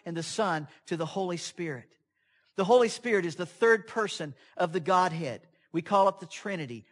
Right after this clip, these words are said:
Father, Son, and Holy Spirit. One God, three persons, one God, three roles. And the Holy Spirit has a role in our lives. The Bible says,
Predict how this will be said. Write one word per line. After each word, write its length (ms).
Father, 420
Son, 440
and 120
Holy 380
Spirit. 560
One 460
God, 360
three 320
persons, 720
one 440
God, 440
three 480
roles. 640
And 120
the 40
Holy 300
Spirit 340
has 220
a 60
role 260
in 80
our 80
lives. 240
The 80
Bible 300
says, 240